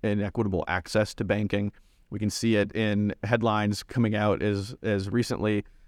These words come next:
as twenty nineteen, thinking about Newsday did a big report on Long Island about racial steering, real estate, you know, agents who are directing certain races to certain areas in the homes they're showing them.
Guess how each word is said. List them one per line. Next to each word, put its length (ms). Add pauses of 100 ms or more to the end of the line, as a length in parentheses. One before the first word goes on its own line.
(100)
as 100
twenty 220
nineteen, 360
thinking 220
about 240
Newsday 460
did 120
a 60
big 180
report 320
on 120
Long 160
Island 340
about 160
racial 300
steering, 760
real 140
estate, 300
you 340
know, 300 (160)
agents 340
who 100
are 140
directing 580 (300)
certain 320
races 440
to 60
certain 300
areas 420
in 60
the 80
homes 320
they're 140
showing 340
them. 240